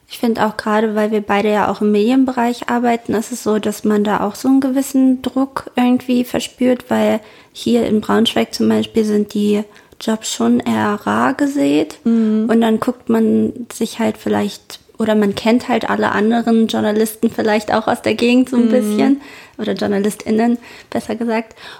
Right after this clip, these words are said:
Speaker 1: und, ähm, vergleicht sich dann, fängt an zu vergleichen und guckt so, oh, die sind so umtriebig, die sind ständig da unterwegs und da unterwegs
Speaker 2: Mhm.
Speaker 1: und ich, ich schaff das irgendwie nicht, ähm, oder ich,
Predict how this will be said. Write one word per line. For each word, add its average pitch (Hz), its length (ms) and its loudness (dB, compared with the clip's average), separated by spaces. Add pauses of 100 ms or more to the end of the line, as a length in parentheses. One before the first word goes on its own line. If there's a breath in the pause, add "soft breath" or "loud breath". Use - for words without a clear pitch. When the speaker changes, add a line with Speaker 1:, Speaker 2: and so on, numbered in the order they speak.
Speaker 1:
und, 226 520 2
ähm, 214 380 2
vergleicht 233 540 0
sich 202 180 -2
dann, 202 180 -4
fängt 214 280 -6
an 226 120 0
zu - 100 -12
vergleichen 220 520 -2
und 214 280 -4
guckt - 320 -8
so, - 160 -6
oh, 240 180 2
die 240 140 0
sind 226 180 2
so - 100 -4
umtriebig, 226 720 2
die 240 100 -2
sind 226 180 0
ständig 233 400 -2
da 226 260 2
unterwegs 220 480 -2
und 214 140 -4
da 226 220 2
unterwegs 220 580 0
Speaker 2:
Mhm. 226 140 4
Speaker 1:
und 220 140 0
ich, 226 300 -2
ich 226 120 -4
schaff 285 260 -2
das 247 200 0
irgendwie 208 380 2
nicht, 220 360 2 (360 loud breath)
ähm, 214 440 2
oder 214 460 0
ich, - 140 -6